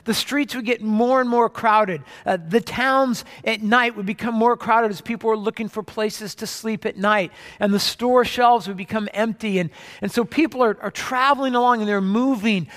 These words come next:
A whole population of Jews is moving towards Jerusalem. And Jesus is on this pilgrimage as well. In verse thirty-six, and,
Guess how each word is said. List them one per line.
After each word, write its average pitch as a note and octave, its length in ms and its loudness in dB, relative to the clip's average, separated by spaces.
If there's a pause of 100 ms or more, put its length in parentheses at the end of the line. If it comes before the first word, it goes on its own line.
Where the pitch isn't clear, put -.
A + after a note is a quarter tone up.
(140)
A F3+ 100 2
whole C4+ 240 2
population A#3+ 720 0
of F3+ 120 -6
Jews A3 240 -4
is E3+ 100 -6
moving G3+ 320 -2
towards A#3+ 500 0 (280)
Jerusalem. A3 520 0
And F3+ 120 -2
Jesus A#3+ 520 -2
is G3+ 140 -6
on A#3 220 2
this A#3 160 -6
pilgrimage G#3+ 640 -2 (300)
as F#3+ 260 0
well. E3+ 440 2 (360)
In G3 120 -2
verse A#3 240 0
thirty-six, B3 640 -2
and, F#3+ 140 -4